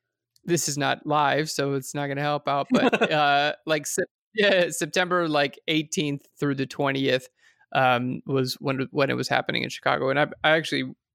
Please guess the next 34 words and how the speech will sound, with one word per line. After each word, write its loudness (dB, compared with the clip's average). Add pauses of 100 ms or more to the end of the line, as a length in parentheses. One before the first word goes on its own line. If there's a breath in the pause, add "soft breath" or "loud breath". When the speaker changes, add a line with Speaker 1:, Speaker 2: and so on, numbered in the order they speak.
(200)
Speaker 1:
took 0
some, -4 (320)
uh, 4
beautiful -4
photographs -2 (280)
that 2
I'll 4
be -2
posting -4
on -4
my -2
personal -4
Instagram -2 (140)
today. 2 (500 loud breath)
Uh, 4
and -2
my 2
personal -4 (280)
Instagram 0
is -4 (140)
A 2
K 0 (460)
Nacer. -2
That's -2
A 2
K 0
N -2
as -4
in -2
Nancy, -2 (360)
A 2
C -2
E -6
R, 0